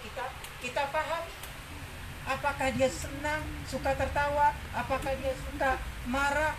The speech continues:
apakah dia suka tersinggung, apa dia tak boleh dicontek, ah, tak boleh disebut sikit. Ah,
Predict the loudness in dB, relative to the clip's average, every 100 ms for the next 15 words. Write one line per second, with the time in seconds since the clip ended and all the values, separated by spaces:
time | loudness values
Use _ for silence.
0 | -2 0 0 2 4 8 6 6 4 2
1 | 2 -2 -2 -2 0 0 4 4 4 0
2 | -2 2 4 4 6 6 6 4 4 4
3 | 6 4 4 0 -6 -4 -2 0 -2 -4
4 | -8 -2 0 0 0 0 -2 -2 -2 -2
5 | -2 0 0 0 -4 -6 -6 -6